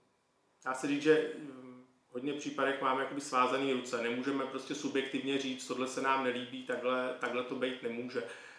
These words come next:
To je opravdu na zodpovědnosti toho projektanta a toho architekta, který vlastně předkládá tu stavbu, který je na to pod tím finálně podepsaný.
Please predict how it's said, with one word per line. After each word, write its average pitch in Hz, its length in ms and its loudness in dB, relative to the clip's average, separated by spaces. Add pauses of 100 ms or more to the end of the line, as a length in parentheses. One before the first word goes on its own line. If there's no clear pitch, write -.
(280)
To 131 100 4
je 127 80 10
opravdu 131 400 6
na 139 120 6
zodpovědnosti 131 600 0
toho 139 200 2
projektanta 127 500 4
a 131 60 6
toho 139 180 0
architekta, 135 440 -4
který 131 240 -2
vlastně 127 240 -2
předkládá 131 680 4
tu 131 120 -2
stavbu, 131 360 0
který 127 320 4
je 127 140 6
na 120 100 2
to - 180 -2
pod 127 360 -4
tím 139 160 -2
finálně 127 400 4
podepsaný. 127 720 2